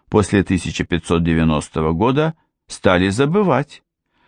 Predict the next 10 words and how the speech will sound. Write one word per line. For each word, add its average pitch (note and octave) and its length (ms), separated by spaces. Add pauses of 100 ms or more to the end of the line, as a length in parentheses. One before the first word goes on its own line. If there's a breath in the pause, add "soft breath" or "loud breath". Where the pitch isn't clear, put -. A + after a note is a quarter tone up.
(140)
Образование D3+ 920
и C3 160
культура C#3 600
переживали F#2 680
расцвет. - 760 (600 soft breath)
Амстердам G2+ 800
стал A2 320
финансовым G2+ 760
центром E2 480
Европы – D#2+ 680